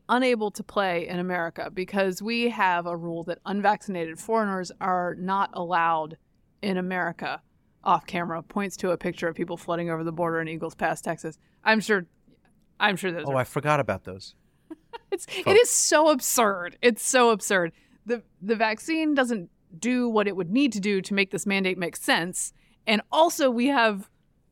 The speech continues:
Speaker 1: an uncontrolled <laughs> southern
Speaker 2: Because it's
Speaker 1: border.
Speaker 2: an actual law. It says that
Speaker 1: Yeah.
Speaker 2: if you are coming into the United States as a non-citizen, you must show, right? You must show proof of vaccination still.
Speaker 1: Yes. So tennis
Speaker 2: Except for if you're crossing over.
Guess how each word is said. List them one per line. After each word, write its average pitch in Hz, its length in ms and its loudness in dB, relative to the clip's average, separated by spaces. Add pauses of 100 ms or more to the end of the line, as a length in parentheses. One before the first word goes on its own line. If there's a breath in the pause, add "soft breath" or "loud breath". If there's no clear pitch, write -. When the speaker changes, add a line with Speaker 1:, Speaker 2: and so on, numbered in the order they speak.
(220)
Speaker 1:
an 247 100 6
uncontrolled 277 500 4 (320)
<laughs> - 240 -20
southern - 300 4
Speaker 2:
Because 254 200 4
it's 233 140 4
Speaker 1:
border. - 140 8
Speaker 2:
an 226 60 6
actual 185 400 2
law. 208 500 4
It 139 120 -8
says 107 540 0
that - 120 0
Speaker 1:
Yeah. 208 120 4
Speaker 2:
if 185 200 0
you 262 120 0
are 170 100 2
coming 226 360 0
into 185 260 -2
the 113 100 -6
United 147 480 0
States - 560 -2
as 117 160 -8
a 110 100 -2
non-citizen, 139 920 -2
you 143 160 -2
must 160 340 -4
show, 262 540 -2
right? 127 320 -12 (300)
You 151 140 0
must 170 240 -2
show - 300 -4
proof - 300 -8
of 120 60 -10
vaccination - 680 -6
still. - 240 -18
Speaker 1:
Yes. - 400 -10 (260)
So 208 400 4 (120)
tennis 139 200 0
Speaker 2:
Except 190 140 4
for 175 100 2
if - 140 -2
you're 143 60 -6
crossing - 400 -4
over. - 260 -16